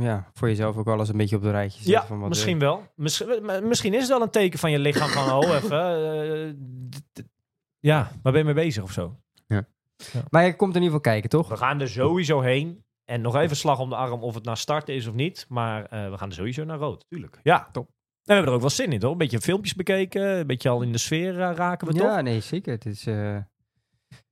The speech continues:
Speaker 1: ja, het ziet er allemaal goed uit.
Speaker 2: Ja. Ah, ja. Hey, we gaan even stilstaan bij, eh, afgelopen weekend. Eh, er werd veel, eh, geraced. Mooie races waren er. Eh, om te beginnen denk ik misschien wel een van de mooiere van afgelopen weekend was het N K Sprint Triathlon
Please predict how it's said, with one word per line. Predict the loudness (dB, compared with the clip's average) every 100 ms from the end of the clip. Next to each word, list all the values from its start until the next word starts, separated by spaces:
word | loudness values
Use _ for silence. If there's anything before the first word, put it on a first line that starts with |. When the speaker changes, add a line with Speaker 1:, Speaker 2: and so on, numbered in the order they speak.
| _ _ _
Speaker 1:
ja, | -10 -10
het | -10 -4
ziet | -2
er | 0
allemaal | 0 2
goed | 4
uit. | 2 0 2
Speaker 2:
Ja. | 2 2 -2 _ _ _ -12
Ah, | -10
ja. | -10 -14 -14 4
Hey, | 6
we | 6
gaan | 4 2
even | 0
stilstaan | 2 2 4 2
bij, | 2 2 2 0
eh, | 2
afgelopen | 0 2 0 0
weekend. | -4 -2 -4 -4
Eh, | 0 2 2 2
er | 0
werd | 0
veel, | 2 2 2 0
eh, | 0
geraced. | 0 0 2 0 -2
Mooie | 2 4 4 2 2
races | 0 0 -4
waren | 0 2 2 -2
er. | -6 -6 -2 -2
Eh, | 0
om | -2
te | -2
beginnen | -2 0 0 -2 0
denk | 2 2
ik | -2 -2
misschien | -2 -2 0 0 2 4
wel | 2 2
een | 0
van | 0 0
de |
mooiere | 2 4 4 2 0
van | -2 -2
afgelopen | -2 -2 -2
weekend | -2 -2 0
was | -2
het | 0
N | 0 2
K | 0
Sprint | -4 -4 -2 -2
Triathlon | -2 -4 -4 -8